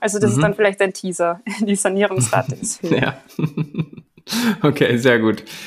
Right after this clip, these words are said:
Speaker 2: Genau, du, weil du ja schon gesagt hast, irgendwie, ähm, was alles gemacht werden müsste. Und ich meine, das ist ja auch gerade ein sehr politisches Thema. Und die Frage ist ja auch immer eine Frage der Finanzierung dieser Maßnahmen.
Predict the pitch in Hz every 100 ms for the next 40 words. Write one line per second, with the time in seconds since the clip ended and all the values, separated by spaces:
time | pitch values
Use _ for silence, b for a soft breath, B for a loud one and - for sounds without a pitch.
0 | B B _ - 143 127 123 131 139 147
1 | 147 143 151 143 - 78 123 123 127 151
2 | - 175 175 - - 143 139 143 147 -
3 | 123 123 123 120 123 - 131 123 113 127
4 | - 113 107 107 104 107 113 - 143 170
5 | 220 b b b b b - 127 131 131
6 | 135 127 131 131 131 131 - 120 - 123
7 | - 120 117 123 127 123 120 120 120 120
8 | 151 123 98 - 107 101 107 151 180 131
9 | 123 127 127 139 151 143 131 - - 143
10 | 151 151 147 147 - 120 120 - 123 127
11 | 120 120 117 127 117 - 143 131 98 98
12 | 98 104 _ - 110 104 104 104 107 -
13 | 107 107 120 175 190